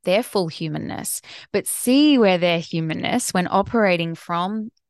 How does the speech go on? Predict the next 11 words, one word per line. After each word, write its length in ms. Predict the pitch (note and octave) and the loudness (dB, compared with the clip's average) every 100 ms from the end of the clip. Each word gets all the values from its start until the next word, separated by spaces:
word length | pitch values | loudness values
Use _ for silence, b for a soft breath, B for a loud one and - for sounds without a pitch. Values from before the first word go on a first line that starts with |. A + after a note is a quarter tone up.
| _ _ _ - | _ _ _ -6
unconscious 520 | F3 E3 E3 D#3+ D#3+ - | -4 -2 -2 -2 -4 -4
patterns, 540 | - - - F#3+ - | -4 -4 -4 -6 -4
can 180 | - G3 | -4 -2
be 140 | G#3 | -2
hurtful 600 | E3+ E3+ - - F#4 D#3+ _ _ - | 0 0 0 0 0 0 _ _ -8
or 100 | D#3 | -8
harmful 640 | - D#3+ G#3+ - E3+ F3 - _ | -4 -2 -2 -2 -4 -4 -10 _
to 160 | - - | -10 -4
others 280 | F3 F3 E3+ | -2 -2 -2
in 80 | E3+ | -2
relationships. 920 | D#3+ E3+ A3+ D#4 - - - - | 0 0 0 -4 -4 -6 -6 -8